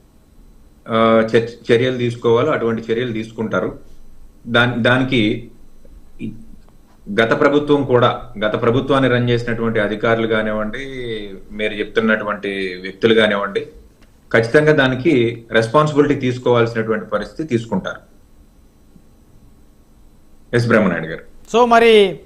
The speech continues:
Speaker 2: కార్పొరేషన్లపై సజ్జల రామకృష్ణారెడ్డి గారు గుత్తాధిపత్యాన్ని చలాయించారు. So, అదేవిధంగా వైసీపీ తోటి అనేక మంది అధికారులు అంటకాగారు. ఆ అధికారులకి అప్రధాన్యత అయినటువంటి పోస్టింగ్లే ఇప్పుడు ఈ ప్రభుత్వంలో,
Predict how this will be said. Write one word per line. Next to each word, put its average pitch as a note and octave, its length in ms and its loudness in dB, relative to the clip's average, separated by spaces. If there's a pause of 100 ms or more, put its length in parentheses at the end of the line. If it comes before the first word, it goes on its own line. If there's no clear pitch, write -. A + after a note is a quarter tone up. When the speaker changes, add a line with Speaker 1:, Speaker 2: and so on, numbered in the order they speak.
(1120)
Speaker 2:
కార్పొరేషన్లపై A3+ 1300 4
సజ్జల G#3 400 2
రామకృష్ణారెడ్డి G3+ 720 0
గారు F#3+ 240 4
గుత్తాధిపత్యాన్ని F3+ 1120 -2
చలాయించారు. D#3+ 920 -2 (580)
So, - 60 -10
అదేవిధంగా G3+ 500 0
వైసీపీ G3 600 -2
తోటి G#3 380 -2
అనేక G#3+ 460 0
మంది A3 280 0
అధికారులు G#3 640 2
అంటకాగారు. F3+ 800 0
ఆ E3 100 2
అధికారులకి G3 800 0
అప్రధాన్యత G3 800 -4
అయినటువంటి F3+ 520 -8
పోస్టింగ్లే F3 720 -10
ఇప్పుడు F3+ 280 -10
ఈ E3 80 -6
ప్రభుత్వంలో, F3 720 -10